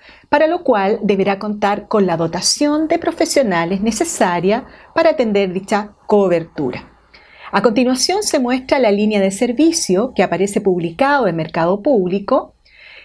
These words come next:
y que está, eh, sindicada con el nombre Atenciones Médicas de Oftalmología Región Metropolitana. Las coberturas referenciales también están individualizadas para los años dos mil diecisiete, dos mil dieciocho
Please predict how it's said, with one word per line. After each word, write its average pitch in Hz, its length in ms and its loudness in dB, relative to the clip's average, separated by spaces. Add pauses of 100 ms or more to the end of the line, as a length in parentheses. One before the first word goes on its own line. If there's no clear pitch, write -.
(180)
y 285 380 2
que 226 100 -2
está, 220 680 -2
eh, 196 240 2
sindicada 214 560 0
con 208 140 -4
el 180 120 -2
nombre 190 380 2
Atenciones 311 960 0 (160)
Médicas 247 540 2
de 240 80 0
Oftalmología 202 760 0
Región 196 460 -2
Metropolitana. 196 1040 0 (420)
Las 226 140 2
coberturas 240 800 0
referenciales 269 1200 0 (240)
también 185 380 2
están 262 320 0
individualizadas 233 1120 2
para 208 160 2
los 202 220 -2
años 233 240 0
dos 220 100 0
mil 190 160 2
diecisiete, 302 720 0 (240)
dos 196 160 2
mil 190 160 2
dieciocho 247 800 0